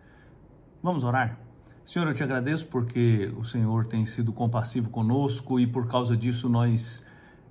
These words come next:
vivemos e temos a certeza de desfrutar da sua bênção. O Senhor enviou o seu Filho para ser o nosso Salvador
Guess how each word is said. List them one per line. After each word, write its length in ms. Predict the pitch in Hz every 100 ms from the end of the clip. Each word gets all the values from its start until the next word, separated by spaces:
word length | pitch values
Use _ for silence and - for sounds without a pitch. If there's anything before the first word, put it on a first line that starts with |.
| -
vivemos 760 | - 160 113 160 190 185 170 127
e 320 | 151 139 117 -
temos 280 | 156 147
a 40 | 127
certeza 640 | - 127 117 135 131 123
de 360 | 117 110 120 120
desfrutar 720 | 110 127 113 120 117 117 113
da 80 | 110
sua 240 | - 113
bênção. 560 | 101 110 110 - 107 90 - -
O 60 | 113
Senhor 240 | - 127
enviou 300 | 127 110 120
o 20 | 117
seu 240 | 127 117
Filho 520 | 120 175 190 185 185 - - -
para 140 | 131
ser 180 | 117 131
o 80 | 120
nosso 300 | 117 117 -
Salvador 760 | 120 110 110 98 113 127 123